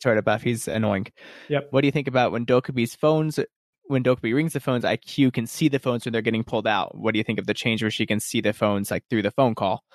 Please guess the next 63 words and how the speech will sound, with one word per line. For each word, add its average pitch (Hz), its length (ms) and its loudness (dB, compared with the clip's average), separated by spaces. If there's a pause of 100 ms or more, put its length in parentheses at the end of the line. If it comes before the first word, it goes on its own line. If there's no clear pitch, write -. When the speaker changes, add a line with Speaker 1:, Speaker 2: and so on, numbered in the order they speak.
(420)
Speaker 1:
Um, 117 460 0 (180)
through 180 140 4
the 220 100 4
phone 175 200 2
call, 160 140 2
I 135 80 6
would 127 120 2
say 135 120 0
no. 101 240 -4 (240)
If 135 260 0
you 170 140 -2
can 208 160 2
see 151 240 -2
it 156 80 2
while 123 120 2
they 127 120 0
pull 139 260 0
it 117 60 0
out 113 220 0
to, - 100 -6
like, 117 100 0
disable 117 460 0
it, 175 120 2 (120)
that 123 120 0
would 139 80 0
be 143 120 -2
cool. 165 180 0
I 117 220 -2
think 208 240 -4
that 202 180 0
might 156 160 0
actually 143 300 -2
be 120 160 0
a - 20 4
thing 110 220 -2
in 101 100 -2
the 101 60 -2
game 85 240 -2 (420)
Speaker 2:
I 143 80 -4
think 160 140 0
that's 143 120 -4
what 147 60 0
Speaker 1:
right 139 40 2
Speaker 2:
he's 131 100 0
Speaker 1:
now. - 80 2
Speaker 2:
saying. 117 420 -2 (460)
And, 127 320 -2
uh, 120 320 0
I 143 120 2
actually 156 420 -2
never 143 460 0
really 143 280 0
considered 139 400 -2
that, 117 220 -2
but 127 120 -2
Dokkaebi 170 440 0
and 165 60 -2
I 143 120 0
Q 143 280 -2
could 135 220 -2
be 135 160 0
a 127 60 -2
powerful 131 800 -4